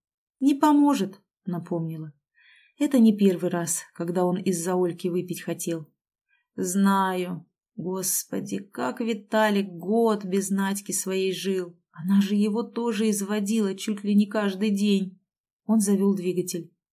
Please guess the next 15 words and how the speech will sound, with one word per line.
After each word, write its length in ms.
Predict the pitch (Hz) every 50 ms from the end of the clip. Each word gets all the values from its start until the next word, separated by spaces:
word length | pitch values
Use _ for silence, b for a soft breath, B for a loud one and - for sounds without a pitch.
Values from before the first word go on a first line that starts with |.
| _ _ _ _ _ _ _ _ _ _ _
"Медаль 560 | - 196 202 202 196 185 190 196 196 202 202
ему 240 | 196 196 190 190 185
за 140 | 180 180 180
терпение 600 | - 208 202 202 - - 208 196 185 180 180 180
вручить 500 | 180 185 196 196 196 - - 196 - -
надо", 460 | 180 180 180 175 175 165 170 165 160 - _ _ _
хмыкнул 580 | _ - - 180 175 170 175 - 170 165 160
он. 200 | 165 160 156 151 - _ _ _ _ _ _ _ _ _ _ _ _ _ _ -
"Думаешь, 540 | 240 247 302 320 302 302 302 285 277 - 320
он 240 | 311 330 330 302 262
Надьку 340 | 226 202 202 202 - -
не 200 | 202 202 202 202
изводил?" 640 | 196 196 190 185 202 196 196 190 196 196 190 190 - _ _ _ _
фыркнула 520 | - - - 180 175 180 - 180 175 170 170
я. 300 | 170 170 165 165 151